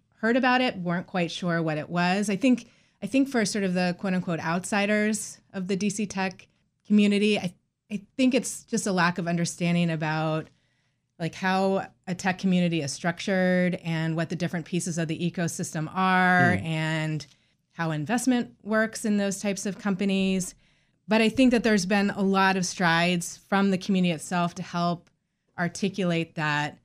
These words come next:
Speaker 1: we are largely known as a seed stage environment for
Speaker 2: Mm-hmm.
Speaker 1: startups.
Speaker 2: Yep.
Speaker 1: You know, some people look at that potentially as a ding. To me, that does say that maybe we are educating people in the region. I mean, look,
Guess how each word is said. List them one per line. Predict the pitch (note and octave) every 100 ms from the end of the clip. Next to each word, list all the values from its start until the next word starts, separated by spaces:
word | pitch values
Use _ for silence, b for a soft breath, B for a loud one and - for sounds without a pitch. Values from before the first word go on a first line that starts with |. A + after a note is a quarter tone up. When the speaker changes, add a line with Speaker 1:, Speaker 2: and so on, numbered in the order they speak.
| _ _
Speaker 1:
we | F3+
are | E3 D#3+
largely | D#3+ E3 F3+ F3+ - G#3 G3
known | F#3+ F3 F3 F#3 F#3 -
as | E3 D#3+ D#3+ D#3 - -
a |
seed | C#3 - F3+ F#3+
stage | - A3+ A3+ A#3 A3+ G#3+ -
environment | G#3 G#3 G3 G#3 A#3 A#3+ B3+ -
for | B2
Speaker 2:
Mm-hmm. | C3+
Speaker 1:
startups. | A#3+ A#3+ B3+ C#4+ C#4+ - -
Speaker 2:
Yep. | F#3+ b b b _
Speaker 1:
You | F#3
know, | F3+
some | A3+ A3
people | A3 G3
look | G3 F#3+
at | G#3+
that | G3+ E3+
potentially | - G3+ G3 G#3
as | F#3+ F#3
a |
ding. | E3 F3 F3+ G3 G3+
To | G3+
me, | G3+ G#3+ A3+ A3
that | G#3+ F#3 -
does | G#3 G#3+
say | - F3+
that | E3+ E3+
maybe | E3+ F3
we | F3
are | F3
educating | D#3+ E3+ F3 F3 E3+ E3+ E3
people | - E3+ F3 E3+ E3 D#3+ -
in | F3
the | D#3+
region. | D#3+ D#3 E3 E3
I | D#3+
mean, | E3 E3
look, | E3+